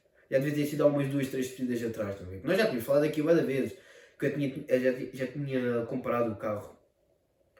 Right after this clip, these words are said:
com o Going Merry de One Piece e o caraças,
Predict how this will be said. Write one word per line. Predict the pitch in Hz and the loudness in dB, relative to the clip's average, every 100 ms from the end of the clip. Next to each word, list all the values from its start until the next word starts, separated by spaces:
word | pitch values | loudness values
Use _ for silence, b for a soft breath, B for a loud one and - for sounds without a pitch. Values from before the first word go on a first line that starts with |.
| b b b b _ | b b b b _
com | - 120 117 113 110 104 104 - | -8 -4 -2 -2 -2 -2 -6 -4
o | 120 | -4
Going | 113 120 113 | 0 0 0
Merry | 110 110 110 104 | 0 -2 -2 -2
de | 104 | -6
One | 107 104 | -6 -8
Piece | 98 107 110 107 104 | -6 -6 -6 -8 -14
e | |
o | |
caraças, | 98 98 104 101 - 95 | -10 -8 -8 -8 -10 -12